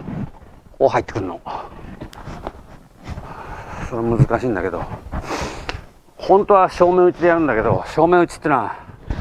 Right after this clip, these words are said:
分かりやすいから、正面打ちなんだけど、今、たまたまこういう形で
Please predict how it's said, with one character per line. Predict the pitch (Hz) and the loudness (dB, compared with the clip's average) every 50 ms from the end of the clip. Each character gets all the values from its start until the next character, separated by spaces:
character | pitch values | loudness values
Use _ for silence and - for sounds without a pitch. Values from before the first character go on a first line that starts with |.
| - - - - - | -6 -4 -4 0 2
分 | 123 113 | 2 4
か | - 131 | 4 6
り | 135 147 | 6 6
や | 143 | 6
す | - 147 | 4 2
い | 147 | -2
か | - 101 | -2 -2
ら、 | 101 - - - - - - - | -4 -6 -8 -10 -14 -14 -10 -6
正 | 113 110 | -4 -2
面 | 110 113 | -2 -2
打 | 110 | -4
ち | - | -4
な | - 117 113 | -4 -2 -2
ん | 98 | -2
だ | 98 | -2
け | - 95 | -2 -2
ど、 | 92 85 - - - - | -4 -4 -6 -8 -12 -8
今、 | 127 127 135 117 104 92 | -6 -2 0 0 0 0
た | - - - - 95 | -2 -2 -2 -2 0
ま | 104 113 | 0 2
た | 117 120 | 2 2
ま | 117 113 | 2 0
こ | - - 120 123 127 | 0 0 0 2 2
う | 120 | 2
い | 117 | 2
う | 113 | 2
形 | 117 113 95 110 101 - | 0 0 0 0 -2 -2
で | - - | 0 0